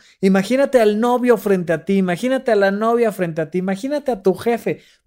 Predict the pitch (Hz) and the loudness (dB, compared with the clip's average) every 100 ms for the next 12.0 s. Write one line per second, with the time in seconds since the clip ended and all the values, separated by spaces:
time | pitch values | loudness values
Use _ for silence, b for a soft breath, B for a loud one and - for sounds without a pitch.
0 | - 262 254 233 208 151 143 - 240 254 | 4 4 6 2 -2 -4 -6 4 6 6
1 | 233 175 151 131 - 240 233 202 196 196 | 2 -2 -4 -2 2 2 2 -2 0 0
2 | 190 190 185 - - 277 277 277 269 - | 2 -2 -6 -8 -6 -4 -2 -4 -6 -6
3 | 262 226 175 - 156 147 139 135 - 190 | -6 -4 -6 -8 -10 -8 -8 -6 -2 -2
4 | 202 196 196 131 - 127 - 123 135 - | -2 -6 -4 -6 -8 -12 -6 -2 -2 -2
5 | b b b _ 220 214 196 - - - | b b b _ 0 0 -2 -14 -16 -4
6 | 269 247 240 - 214 170 139 120 107 _ | 0 0 -4 -2 0 0 -2 -6 -10 _
7 | _ _ _ _ _ _ _ b b b | _ _ _ _ _ _ _ b b b
8 | - 147 131 180 214 214 190 175 180 143 | -2 -2 2 0 0 -4 -6 -6 -4 -6
9 | 123 120 123 165 240 _ 147 131 165 190 | -6 -6 -8 -10 -12 _ -10 -4 -4 -2
10 | 190 160 156 151 123 113 131 143 156 151 | -6 -6 -6 -6 -8 -8 -8 -8 -4 -2
11 | 151 139 135 170 196 190 160 - 156 160 | -2 -4 -4 -4 -4 -4 -8 -2 -2 -2